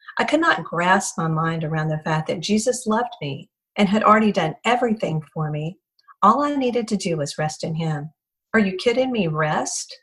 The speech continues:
I had rules to follow. I continued attending the Catholic Church while in college and was super involved in the Newman Club,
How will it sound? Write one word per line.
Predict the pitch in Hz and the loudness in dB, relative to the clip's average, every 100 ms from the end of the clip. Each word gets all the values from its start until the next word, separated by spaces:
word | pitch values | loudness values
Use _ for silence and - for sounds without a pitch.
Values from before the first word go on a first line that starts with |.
| _ | _
I | 220 | 0
had | 262 262 | 2 0
rules | 165 180 233 - | 2 0 0 -4
to | - - | -6 -2
follow. | - - - - 214 _ _ _ - - - - | 0 0 -2 -4 -8 _ _ _ -20 -18 -10 2
I | 247 | 2
continued | 277 269 311 311 320 | 4 2 2 2 2
attending | 294 233 247 226 226 | 2 2 2 4 4
the | 214 | 4
Catholic | - 185 185 - | 6 4 4 -2
Church | - 165 165 - | 0 0 0 -2
while | 170 | -2
in | 180 185 | 0 -2
college | 156 147 147 165 | -4 -4 -2 -2
and | 185 | 0
was | 190 - | 0 0
super | 294 320 | 0 2
involved | 269 202 190 190 | 6 8 8 6
in | 196 | 4
the | 196 | 4
Newman | 175 175 170 | 2 0 -4
Club, | - 156 151 151 | -6 -6 -4 -4